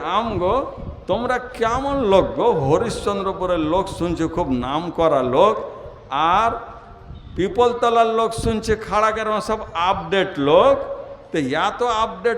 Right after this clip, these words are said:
লোক তোমরা ইমাম বানিয়েছ, আর ইমামের পিছনে ইমাম না হলে তোমাদের নামাজ হবে না। এত খোঁজ করার পরে একটা ছেলেকে পেয়েছ, ছোট্ট ছেলেকে,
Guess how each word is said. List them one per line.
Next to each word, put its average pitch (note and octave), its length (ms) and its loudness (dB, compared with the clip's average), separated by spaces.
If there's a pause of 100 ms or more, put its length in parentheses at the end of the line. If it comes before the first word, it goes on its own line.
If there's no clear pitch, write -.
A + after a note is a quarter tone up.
লোক A3 220 -2 (120)
তোমরা A#3 300 -2
ইমাম G#3 540 0
বানিয়েছ, A#3+ 520 0 (500)
আর F3+ 180 0
ইমামের A3+ 580 -2 (120)
পিছনে A3+ 480 -4
ইমাম G#3+ 360 -2
না A3 100 -2
হলে A3 220 0
তোমাদের G#3+ 380 -2
নামাজ F3+ 460 2
হবে G#3 300 2
না। B3 220 4 (300)
এত E3 340 0
খোঁজ B3 360 4
করার A3 360 -2
পরে G#3+ 240 -2
একটা G#3 320 -4
ছেলেকে G3+ 420 2
পেয়েছ, E3+ 400 2 (500)
ছোট্ট A#3+ 400 4
ছেলেকে, G3 540 4